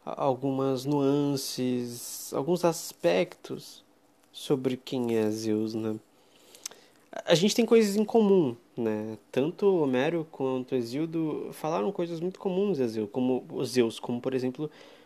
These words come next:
o pai de todos os deuses, o rei. E aí, fazendo um paralelo com a visão arquétipa,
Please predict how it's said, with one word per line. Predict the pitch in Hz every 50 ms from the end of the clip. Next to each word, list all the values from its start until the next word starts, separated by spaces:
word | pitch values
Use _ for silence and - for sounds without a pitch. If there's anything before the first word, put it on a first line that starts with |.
| - _ _ _ _ _ _ - - _ _ _ _ -
o | 190 180 175
pai | 170 - - 190 185 196 202 185 156
de | 123 117
todos | - 131 120 110 110
os | 117 113 110
deuses, | 113 113 110 104 104 107 127 123 123
o | 139
rei. | 143 - - 180 196 214 196 151 127 - _ _ _ _ _ _ _ _ _ _ _ _ - - - -
E | - 165 151 156 156 156 156 156 151 151 156 151 143 139 139 135 135 135 131 -
aí, | 143 151 170
fazendo | 175 - 196 170 180 185 185
um | 175
paralelo | - 180 165 151 160 185 208
com | 214 - 160
a |
visão | 139 135 123 127 117
arquétipa, | 113 - - 180 240 254 - - - - 113